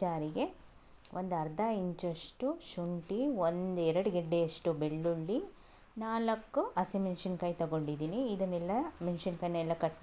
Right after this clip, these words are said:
ಮಾಡಿಬಿಟ್ಟು ಮಿಕ್ಸಿ ಜಾರ್ಗೆ ಹಾಕಿ ಸ್ವಲ್ಪ ನೀರು ಹಾಕಿ ನುಣ್ಣಗೆ ಪೇಸ್ಟ್ ಮಾಡ್ಕೊತಾ ಇದ್ದೀನಿ. ಅರ್ಧ ಕೆ ಜಿಗೆ ನಾನು ನಾಲ್ಕು ಹಸಿಮೆಣ್ಸಿನ್ಕಾಯಿ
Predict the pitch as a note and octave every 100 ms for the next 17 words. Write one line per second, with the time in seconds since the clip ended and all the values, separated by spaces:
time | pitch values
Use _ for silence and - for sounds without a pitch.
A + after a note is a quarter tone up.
0 | E3+ E3 D#3 D3+ C4+ F#4+ - - - -
1 | - A3 A#3 B3 G#3+ G#3 F3+ F3 A#3+ A#3
2 | F#3 - E3+ F3 F#3 E3+ D#3+ - A#3+ G3+
3 | E3+ E3 D#3+ B3+ - F3 - E3+ D3+ D#3
4 | D3 D3 C#3 C#3 E3+ E4+ - - - -
5 | - - - - - - - - - -
6 | - G#3+ G#3+ B3 B3 A3 A3+ B3 A3 A#3+
7 | A3 E3+ F3+ F#3+ F#3 F3+ F3 - E3 F3+